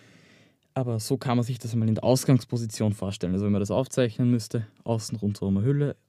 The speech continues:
an dieser Hülle biegen oben, links, rechts, unten so fast plattenförmig die gewickelten Spulen.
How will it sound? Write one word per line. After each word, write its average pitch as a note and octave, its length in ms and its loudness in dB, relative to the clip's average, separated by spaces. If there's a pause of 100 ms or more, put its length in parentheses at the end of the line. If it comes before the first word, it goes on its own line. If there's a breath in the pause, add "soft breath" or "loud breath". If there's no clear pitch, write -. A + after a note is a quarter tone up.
an A#2 140 2
dieser A2+ 240 -2
Hülle B2+ 220 -2
biegen A2 420 -4
oben, A2+ 240 0
links, G#2+ 280 0
rechts, G2+ 200 -10
unten A#2 420 0 (540 soft breath)
so F#2+ 300 -4 (440)
fast - 380 -12
plattenförmig A2 720 2
die G#2+ 140 -6
gewickelten A#2+ 480 -4
Spulen. F3+ 420 4